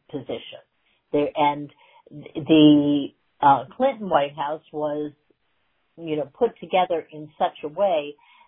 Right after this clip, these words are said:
that you really didn't have sort of competing centers of power on issues. They were worked out, you know, by and large quietly and within the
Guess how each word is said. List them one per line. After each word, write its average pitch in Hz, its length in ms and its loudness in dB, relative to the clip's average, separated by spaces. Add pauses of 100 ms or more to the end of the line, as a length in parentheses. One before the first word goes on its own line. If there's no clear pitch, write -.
(120)
that - 180 -2
you 220 160 -6
really 240 380 -6
didn't 202 320 -6 (160)
have 175 260 -4 (180)
sort 160 180 -2
of 147 60 -10 (180)
competing 156 800 -12 (420)
centers 170 420 2 (180)
of 131 140 -2 (160)
power 139 600 -6 (480)
on 147 320 -4
issues. 120 580 -12
They 160 180 -4
were 160 140 -2
worked 175 400 -6
out, 156 320 -4 (200)
you 180 160 -8
know, 151 260 -8 (400)
by 233 240 6
and 160 120 -4
large 151 300 2 (100)
quietly 151 760 -2
and 147 220 -20
within 143 560 -8 (420)
the 135 340 -8